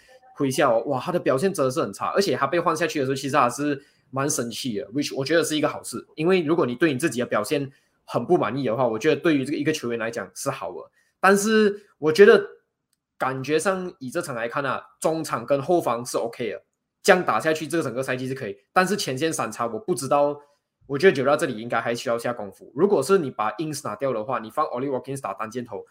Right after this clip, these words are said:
感觉上啊，在这场比赛看起来是比较好的。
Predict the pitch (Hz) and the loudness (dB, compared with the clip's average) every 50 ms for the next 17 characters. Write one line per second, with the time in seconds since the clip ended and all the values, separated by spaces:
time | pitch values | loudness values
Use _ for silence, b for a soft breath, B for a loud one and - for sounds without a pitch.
0 | B B - - - 135 127 127 127 139 143 147 175 165 165 156 131 - 180 175 | B B -10 -4 -2 -2 -2 -2 -2 -2 0 0 0 0 2 0 0 0 0 0
1 | 175 196 170 - 127 113 107 - - 113 110 - 156 139 123 104 101 - _ _ | 0 0 -2 -2 -6 -8 -10 -12 -14 -14 -6 -2 0 0 0 -2 -6 -12 _ _
2 | _ _ _ _ _ _ _ _ _ _ - - 196 185 139 135 120 120 131 139 | _ _ _ _ _ _ _ _ _ _ 0 2 2 2 2 -2 -2 -2 -2 -4
3 | 160 - - 123 120 - 139 135 - 101 98 95 95 87 - | -6 -8 -8 -10 -4 -2 -2 -2 -2 -4 -8 -8 -8 -10 -12